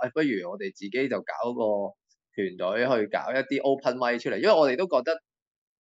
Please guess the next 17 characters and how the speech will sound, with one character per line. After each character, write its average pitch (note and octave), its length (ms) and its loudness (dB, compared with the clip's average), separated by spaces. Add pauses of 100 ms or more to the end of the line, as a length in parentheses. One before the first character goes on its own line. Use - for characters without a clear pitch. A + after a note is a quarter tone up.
(120)
誒， A2 120 -4
棟 B2 140 -6
篤 F#3 160 -4
笑 C3 100 2
喺 D3 80 4
香 D#3 160 -2
港 B2+ 160 0
其 A2 140 -6
實 F2 100 -12 (380)
係 G#2 600 -8 (100)
好， A2+ 100 -2 (140)
我 D3 100 4
哋 D3+ 80 4
都 F#3 60 4
想 C3 180 4 (140)
搞 A#2 240 2
好 C3 80 -2